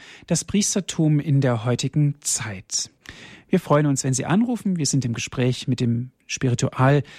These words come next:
Andreas Brüstle aus Freiburg ist er uns zugeschaltet. Herr Spiritual, eine erste Anruferin habe ich in der Leitung.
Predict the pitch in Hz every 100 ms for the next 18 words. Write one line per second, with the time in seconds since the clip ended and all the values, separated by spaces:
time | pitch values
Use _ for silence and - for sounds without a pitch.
0 | - - _ _ _ 139 127 127 120 -
1 | - - 160 190 - 151 127 131 120 -
2 | - 120 127 131 143 - 196 - - 127
3 | 165 127 107 - _ _ _ - - -
4 | 165 - 180 175 - 135 170 196 160 156
5 | 131 - 131 - 127 147 185 185 170 147
6 | 139 135 127 131 127 120 190 - 135